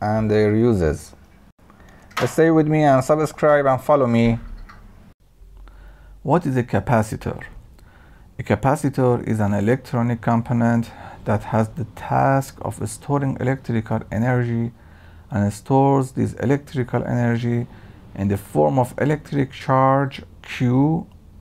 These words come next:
on its plates. We have different capacitors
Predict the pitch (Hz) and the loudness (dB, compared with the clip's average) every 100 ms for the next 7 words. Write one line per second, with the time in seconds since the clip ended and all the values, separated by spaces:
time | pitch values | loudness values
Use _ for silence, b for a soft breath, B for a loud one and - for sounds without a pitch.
0 | - 120 120 120 113 - - 101 101 - | -4 0 2 0 -2 -8 -2 0 2 0
1 | - - - - - - - _ _ _ | -8 -12 -12 -18 -20 -20 -20 _ _ _
2 | - b b b b b b b b 165 | -20 b b b b b b b b 0
3 | 180 160 131 131 - 160 - 151 147 - | 2 4 2 0 -4 -6 -4 -2 -2 0
4 | 131 135 131 127 127 127 131 - | 0 0 -2 -2 2 2 2 -4